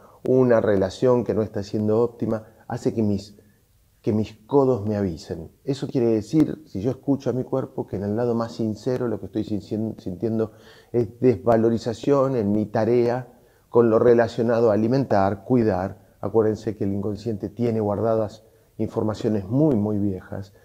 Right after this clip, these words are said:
Entonces, yo puedo tener en el codo este gesto, no lo supe, ¿eh? No lo supe, eh, no supe llevar adelante mi tarea de madre, no supe llevar adelante mi tarea de madre. Pero si tiene que ver con el amor, acuérdense, y la contención va por dentro.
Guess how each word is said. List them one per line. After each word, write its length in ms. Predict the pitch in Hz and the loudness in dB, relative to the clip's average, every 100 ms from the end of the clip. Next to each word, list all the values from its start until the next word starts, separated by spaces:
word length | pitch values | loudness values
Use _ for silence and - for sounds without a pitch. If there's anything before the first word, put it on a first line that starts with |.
| - - | -18 -6
Entonces, 400 | 104 95 101 - _ _ _ _ | -4 -2 -4 -8 _ _ _ _
yo 420 | - 117 113 - _ _ | 4 4 2 -10 _ _
puedo 320 | 131 113 117 | 6 6 4
tener 420 | 113 113 107 - - | 0 0 0 -2 2
en 200 | 143 143 | 4 4
el 180 | 123 | 2
codo 540 | - 131 117 113 - - | 4 8 8 8 4 -2
este 360 | 135 - - 127 | -2 -2 2 2
gesto, 600 | - 127 95 - - - - _ | 4 2 2 -4 -8 -8 -16 _
no 140 | 110 120 | 4 6
lo 140 | 123 | 6
supe, 640 | 113 127 117 120 117 - - _ _ _ _ _ - | 6 2 6 8 8 4 -14 _ _ _ _ _ -2
¿eh? 240 | 101 110 - _ | -2 -2 -10 _
No 120 | 117 | 4
lo 100 | 117 | 4
supe, 880 | - 120 - 110 101 90 - 110 95 | 4 0 6 6 8 4 0 -4 -4
eh, 160 | 92 - _ _ | -6 -12 _ _
no 120 | 117 | -2
supe 220 | 143 139 | 0 0
llevar 300 | 123 123 127 | 2 6 8
adelante 460 | 120 113 131 131 110 | 6 4 2 0 0
mi 140 | 110 | 0
tarea 320 | - 107 113 104 | -2 -2 -2 -2
de 80 | |
madre, 400 | 98 87 80 82 - _ | -4 -6 -10 -14 -18 _
no 60 | 117 | -14
supe 260 | - 101 104 | -10 -8 -6
llevar 240 | 101 101 | -6 -6
adelante 340 | 98 95 92 | -6 -8 -10
mi 80 | 90 | -12
tarea 220 | - - | -12 -14
de 40 | 95 | -12
madre. 120 | - | -8
Pero 140 | 113 107 | -8 -4
si 120 | 131 | -4
tiene 200 | - 151 | -2 4
que 80 | 143 | 4
ver 120 | 139 | 6
con 120 | 123 | 4
el 100 | 113 | 6
amor, 260 | 110 139 127 | 6 4 4
acuérdense, 520 | 120 120 113 107 120 | 4 6 4 4 4
y 60 | |
la 100 | 104 | 6
contención 560 | 101 101 104 101 123 120 | 4 2 0 0 -2 0
va 120 | 107 | 0
por 160 | - 98 | 0 -4
dentro. 380 | 95 82 95 | -4 -6 -10